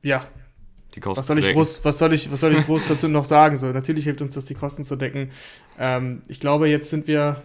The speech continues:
Speaker 1: bis nächstes Jahr, äh, zumindest abgesichert, dass wir nicht, äh, bankrott gehen, nur wegen des Podcasts.
Speaker 2: <laughs> Ja, äh, also Christian und Simon, wir wissen übrigens auch, also Rahman und ich, äh, haben auch so einen Überblick, wer seit Anfang an dabei ist. Und wir wissen auch, dass ihr beide,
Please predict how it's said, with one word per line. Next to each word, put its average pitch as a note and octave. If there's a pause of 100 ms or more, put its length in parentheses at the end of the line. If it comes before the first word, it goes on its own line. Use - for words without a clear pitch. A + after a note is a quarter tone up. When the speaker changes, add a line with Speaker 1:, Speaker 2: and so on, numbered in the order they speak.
Speaker 1:
bis C#3
nächstes D#3
Jahr, C#3
äh, C3
zumindest C3+
abgesichert, C3+
dass C3
wir C#3
nicht, C#3
äh, C3
bankrott C3
gehen, C3
nur C3
wegen B2+
des C3
Podcasts. -
Speaker 2:
<laughs> - (1040)
Ja, A2+
äh, A2
also A2+
Christian C#3+
und A#2
Simon, C3+
wir A2
wissen E3+
übrigens A2
auch, A#2+
also F#2+
Rahman G#2
und G2+
ich, -
äh, F#2 (180)
haben C#3
auch C#3
so C3
einen B2
Überblick, B2+
wer A2+
seit A2+
Anfang A#2
an G#2
dabei G2+
ist. G2+
Und F2
wir F2
wissen F#2
auch, F2
dass -
ihr F#2
beide, F2